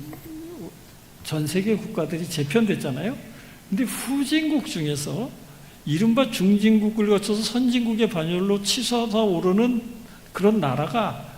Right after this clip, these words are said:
아프리카에 하나도 없어요. 남미 뭐 이런 데도 없습니다. 그냥 유일하게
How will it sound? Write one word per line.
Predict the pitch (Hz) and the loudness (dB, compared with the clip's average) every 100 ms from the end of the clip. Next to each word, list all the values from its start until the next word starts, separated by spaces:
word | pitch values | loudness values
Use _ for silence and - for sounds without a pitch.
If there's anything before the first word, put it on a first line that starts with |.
| - - - - - - - - - | -20 -20 -20 -20 -20 -20 -20 -20 -12
아프리카에 | 127 143 202 202 208 208 | -8 -2 -2 2 2 2
하나도 | 208 220 240 220 | 0 0 0 0
없어요. | 143 - 104 - - - - - - - - - - - - - - - - - - - 403 403 | -2 -6 -10 -12 -20 -20 -20 -20 -20 -20 -20 -20 -20 -20 -20 -20 -20 -20 -20 -20 -20 -14 -12 -8
남미 | 285 160 160 202 233 233 | -4 0 4 6 6 6
뭐 | 190 | 6
이런 | 185 196 190 | 6 6 4
데도 | 202 220 220 190 214 - | 2 2 2 0 -6 -4
없습니다. | 180 185 254 240 175 143 | 2 2 2 2 2 -2
그냥 | 143 127 123 - - - - - - - - - - - - - - - - - - - - - | -4 -6 -8 -12 -18 -20 -20 -20 -20 -20 -20 -20 -20 -20 -20 -20 -20 -20 -20 -20 -20 -20 -14 -2
유일하게 | 147 185 196 220 226 226 226 226 240 240 | 2 6 6 6 6 6 4 2 0 0